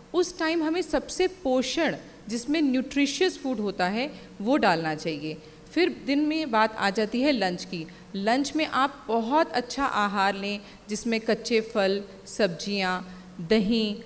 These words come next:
रायता, ये सब आप ले सकते हैं। इसी प्रकार रात को, रात का जो खाना है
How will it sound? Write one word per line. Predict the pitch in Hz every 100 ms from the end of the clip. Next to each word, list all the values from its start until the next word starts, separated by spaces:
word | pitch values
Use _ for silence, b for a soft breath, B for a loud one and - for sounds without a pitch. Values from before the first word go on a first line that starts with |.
| -
रायता, | 185 196 190 190 208
ये | 202 277
सब | 285 285
आप | 285 285
ले | 190
सकते | 180 175 - 165
हैं। | 165 - B B B
इसी | - - 330
प्रकार | 294 294 285 311
रात | 226 190 - -
को, | 202 208 B B -
रात | 202 226 285
का | -
जो | 349 359
खाना | - 233 214
है | 233 262 277